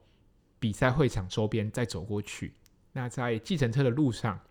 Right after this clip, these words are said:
为什么会选择搭计程车？毕竟捷运你不一定能够坐着，那捷运上有很多人，然后你可能又要等。那你叫计程车的话，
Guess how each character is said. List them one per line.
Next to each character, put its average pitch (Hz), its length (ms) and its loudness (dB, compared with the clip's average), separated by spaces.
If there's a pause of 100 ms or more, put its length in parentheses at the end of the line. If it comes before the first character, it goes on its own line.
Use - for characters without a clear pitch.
(560)
为 - 80 -2
什 123 100 0
么 101 60 -2
会 120 80 4
选 117 180 0
择 101 80 -2
搭 110 200 -2
计 123 160 0
程 104 180 -6
车？ - 160 -4
毕 131 160 2
竟 113 260 -2 (280)
捷 110 240 0
运 117 340 4
你 104 80 -4
不 139 260 2
一 120 60 4
定 113 240 0
能 98 160 -4
够 113 180 -2
坐 107 280 -4
着， - 120 -14 (920)
那 98 240 -4
捷 120 180 0
运 127 100 2
上 139 160 2
有 120 140 2
很 92 220 -6
多 117 200 0
人， 98 460 0
然 101 100 -4
后 110 80 -2
你 107 140 -4
可 104 140 -8
能 98 100 -4
又 107 80 -2
要 107 160 -2
等。 - 180 -8 (220)
那 127 140 0
你 110 120 -2
叫 127 200 0
计 139 180 0
程 104 180 -2
车 117 140 -2
的 104 100 -4
话， 104 400 -6